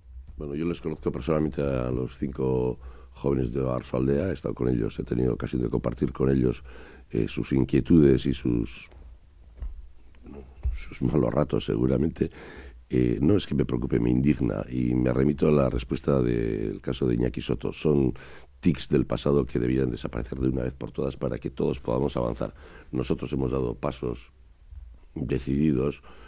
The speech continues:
yo creo que, que se ha reconocido incluso desde sectores políticos bien lejanos a la izquierda abertzale o a Bildu o a E H Bildu, se ha reconocido que han sido pasos valientes.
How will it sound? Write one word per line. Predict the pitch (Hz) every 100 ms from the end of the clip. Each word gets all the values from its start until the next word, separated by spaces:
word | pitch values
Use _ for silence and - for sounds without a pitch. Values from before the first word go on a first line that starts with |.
| - - -
yo | 53
creo | - 62
que, | 64 58 55 50 50 - - - - - -
que | - 55
se | - 71
ha |
reconocido | 76 69 64 60 101 73
incluso | 64 - - 65
desde | 60 58 60
sectores | 57 57 - 67 64
políticos | - 60 62 60 60 60
bien | 71 69
lejanos | 62 - 69 57 - - - - - - -
a | 60 58 55 57
la | 60
izquierda | - 69 57 60
abertzale | 53 53 - 80 73 58
o | 57
a | 55
Bildu | 71 65 58 53 107
o | 57
a | 64
E | 69 - - -
H | 62 - 62
Bildu, | 73 60 53 - - - - - - - - - -
se | -
ha | 67
reconocido | 62 60 60 67 60
que | 60
han |
sido | 62 62 57
pasos | 60 60
valientes. | 62 62 60 67